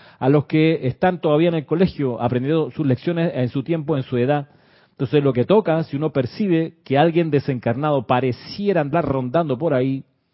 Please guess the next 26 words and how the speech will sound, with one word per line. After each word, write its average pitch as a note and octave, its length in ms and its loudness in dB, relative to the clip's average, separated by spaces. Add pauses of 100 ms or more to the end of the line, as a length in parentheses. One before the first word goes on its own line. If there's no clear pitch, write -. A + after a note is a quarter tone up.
(500)
es A#2+ 180 0
magna F3 600 2
presencia G3+ 920 0
de C#3 160 2
Dios, F#3 380 2 (480)
yo F3 500 6 (200)
soy. D3+ 600 2 (880)
Amado F3 600 6
Arcángel F#3 640 2
Miguel, C#3+ 800 4 (1400)
envíen E3+ 1000 4 (640)
sus - 260 -2
ángeles D3+ 640 4 (800)
para C#3+ 360 6
tomar F3 520 4
a D3+ 180 4
esta E3 240 2
corriente C#3+ 580 0
de C3+ 160 2
vida D#3+ 200 4
y D3+ 100 4
regresarla D#3 840 6
a - 20 8
los F3+ 160 6
planos G3 320 2
superiores. D#3+ 640 2